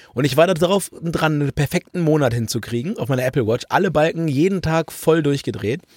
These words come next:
Und lass es den achtundzwanzigsten Oktober gewesen sein. Ich bin in Madrid und merke am zweiten Tag am Morgen,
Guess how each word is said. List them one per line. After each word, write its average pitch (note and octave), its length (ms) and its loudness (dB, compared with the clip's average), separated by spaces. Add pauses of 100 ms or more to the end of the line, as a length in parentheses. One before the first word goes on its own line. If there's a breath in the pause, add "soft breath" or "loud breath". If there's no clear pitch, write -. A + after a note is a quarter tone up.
(580 soft breath)
Und C#3+ 120 0
lass E3 180 2
es F#3 100 -4
den F3+ 140 0
achtundzwanzigsten D3 1160 -4 (500 loud breath)
Oktober C#3+ 460 4
gewesen A2 420 -4
sein. A#2+ 260 -4
Ich A#2 140 -10
bin E3 100 0
in F3+ 120 -2
Madrid E3+ 500 0
und C#3 180 -4
merke D#3 760 -2 (640)
am C#3 200 -2
zweiten F#3 420 2
Tag E3+ 260 -4
am B2+ 80 -2
Morgen, D#3 680 0